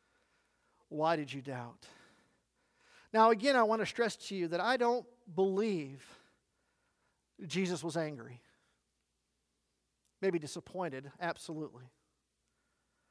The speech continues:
But at least at this time, Jesus didn't say, "You didn't have any faith." Remember last week, Jesus said, "Do you still not have faith in me?"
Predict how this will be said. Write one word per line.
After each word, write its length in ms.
But 120
at 120
least 240
at 120
this 180
time, 300
Jesus 260
didn't 200
say, 240
"You 100
didn't 220
have 280
any 220
faith." 500
Remember 280
last 400
week, 160
Jesus 320
said, 280
"Do 80
you 100
still 260
not 200
have 180
faith 340
in 140
me?" 220